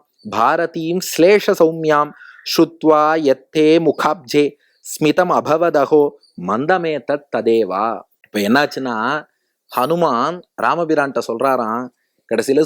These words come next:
சுக்ரீவனே விபீஷணன் அழிச்சுன்னு வந்துட்டான் பார்த்தேடா, இவன் பேச்சு முன்னாடியே முரண்பாடாதான் இருந்தது, இந்த சுக்ரீவன் பேச்சு செல்லுபடியாகாதுன்னு எனக்கு முன்னாடியே தெரியும்னாராம் ஹனுமான்." எப்படின்னு கேட்டான் ராமபிரான். அதுக்கு ஹனுமான் ஒரு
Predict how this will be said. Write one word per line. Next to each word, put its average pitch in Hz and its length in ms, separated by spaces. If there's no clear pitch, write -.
சுக்ரீவனே 156 540
விபீஷணன் 156 540
அழிச்சுன்னு 135 380
வந்துட்டான் 131 260
பார்த்தேடா, 113 580
இவன் 143 280
பேச்சு 196 360
முன்னாடியே 175 540
முரண்பாடாதான் 170 840
இருந்தது, 156 560
இந்த 127 180
சுக்ரீவன் 196 420
பேச்சு 160 400
செல்லுபடியாகாதுன்னு 170 760
எனக்கு 143 280
முன்னாடியே 160 420
தெரியும்னாராம் 139 720
ஹனுமான்." 123 240
எப்படின்னு 165 440
கேட்டான் 156 320
ராமபிரான். 131 560
அதுக்கு 131 320
ஹனுமான் 175 420
ஒரு 139 140